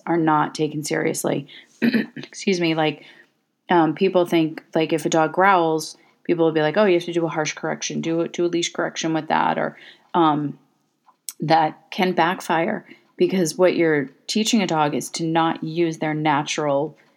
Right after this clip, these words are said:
behavior. You're, like, teaching them their natural behavior is not good.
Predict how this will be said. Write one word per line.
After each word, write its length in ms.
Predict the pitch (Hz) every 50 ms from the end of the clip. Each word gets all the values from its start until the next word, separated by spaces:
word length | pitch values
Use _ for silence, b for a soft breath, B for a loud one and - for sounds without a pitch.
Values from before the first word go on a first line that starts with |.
| b b b _ _ -
behavior. 520 | 165 156 147 202 202 214 - 160 143 139
You're, 200 | 143 143 160 156
like, 160 | 151 151 147
teaching 280 | - - 175 - 170 165
them 120 | 160 156
their 120 | 156 156 156
natural 360 | 160 151 156 151 - 151 139
behavior 540 | - 151 147 - 175 165 165 165 156 143 -
is 160 | 156 147 147 156
not 240 | 156 135 - -
good. 300 | - 165 147 143 135 135